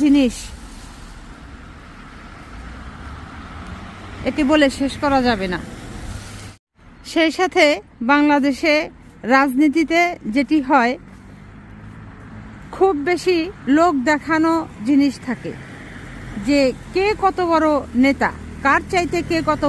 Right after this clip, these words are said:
বড় ক্ষমতাবান, এগুলো নিয়ে পাল্লাপাল্লি হয়। এটা খুব দুঃখজনক, লজ্জাজনক এবং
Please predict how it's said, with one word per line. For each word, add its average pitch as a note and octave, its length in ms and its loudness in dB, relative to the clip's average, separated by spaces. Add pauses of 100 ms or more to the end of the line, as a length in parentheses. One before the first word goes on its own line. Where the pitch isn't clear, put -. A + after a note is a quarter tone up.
বড় C4+ 160 4 (300)
ক্ষমতাবান, C#4+ 560 2 (1120)
এগুলো D4 300 4 (100)
নিয়ে E4+ 200 4 (580)
পাল্লাপাল্লি E4 680 2
হয়। A3+ 280 0 (1160)
এটা E4 140 0 (100)
খুব F4 120 0 (100)
দুঃখজনক, E4+ 680 2 (600)
লজ্জাজনক D4+ 760 4 (680)
এবং C#4+ 240 4